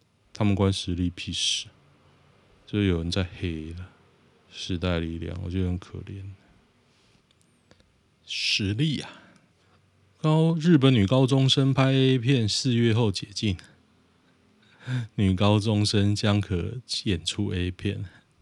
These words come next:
这蛮不错的。现在就一堆J K了。A 片，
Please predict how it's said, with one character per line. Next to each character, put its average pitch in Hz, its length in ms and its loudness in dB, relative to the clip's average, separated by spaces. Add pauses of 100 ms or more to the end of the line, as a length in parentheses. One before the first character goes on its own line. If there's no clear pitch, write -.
(380)
这 113 140 -4
蛮 90 240 -2
不 - 80 -10
错 104 340 -2
的。 107 140 -14 (100)
现 - 220 -6
在 127 100 2
就 120 200 2
一 110 80 2
堆 107 200 2
J 101 280 -4
K 104 380 -4
了。 107 120 -14 (1160)
A 117 400 0
片， 85 1160 -6